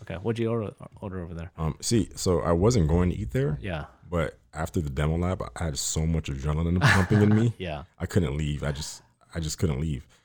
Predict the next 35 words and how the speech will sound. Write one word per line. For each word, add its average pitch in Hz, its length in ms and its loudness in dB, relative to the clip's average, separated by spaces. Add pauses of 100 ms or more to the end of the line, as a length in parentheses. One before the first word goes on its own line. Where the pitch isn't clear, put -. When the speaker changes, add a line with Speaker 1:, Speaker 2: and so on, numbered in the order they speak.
(100)
Speaker 2:
So 69 340 0
I 73 60 -2
was 76 100 -2
like, 76 200 0
"You 82 60 0
know, 90 100 2
let 80 120 0
me 90 80 4
go 76 180 2
eat 67 100 -6
there." 64 240 -6 (500)
And, 78 160 0
um, 71 380 0 (120)
I - 60 -8
had 82 400 -2 (140)
this 78 140 -6
nine 82 280 2
seventeen 80 520 2
burger. 62 360 -4 (140)
Speaker 1:
Yeah. 78 180 -8 (240)
Speaker 2:
And 73 100 -4
that 71 60 0
was - 320 -8 (600)
really 71 220 -8
good. 65 280 -6 (640)
And 78 100 -2
I 76 40 0
also 82 220 0
had 85 200 0
for - 140 -4
an 69 80 0
appetizer, 69 720 -4 (800)
like, - 100 -20 (240)
a 76 80 -2
watermelon, 73 840 0